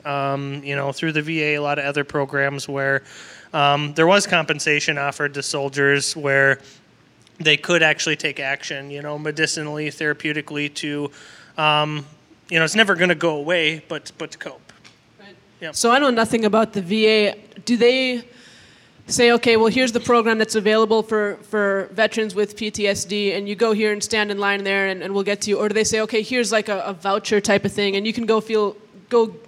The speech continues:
Speaker 2: feel out whatever's available and get what's comfortable for you"? Like, could you go out and get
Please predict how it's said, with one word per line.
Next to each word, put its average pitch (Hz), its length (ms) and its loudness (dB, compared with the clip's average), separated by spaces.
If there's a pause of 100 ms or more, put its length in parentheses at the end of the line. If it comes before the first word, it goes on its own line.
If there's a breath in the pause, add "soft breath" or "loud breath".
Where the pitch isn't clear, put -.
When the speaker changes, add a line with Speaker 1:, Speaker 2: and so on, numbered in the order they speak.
(120)
Speaker 2:
feel 233 340 0
out 214 160 4
whatever's 202 380 0
available 208 360 0
and 196 120 -4
get 208 120 0
what's 202 180 -8
comfortable 196 420 -8
for 175 160 -6
you"? 170 440 -2 (340 soft breath)
Like, 202 120 -2
could 220 160 -2
you 240 80 0
go 220 240 4
out 208 220 4
and 196 180 -4
get 208 200 2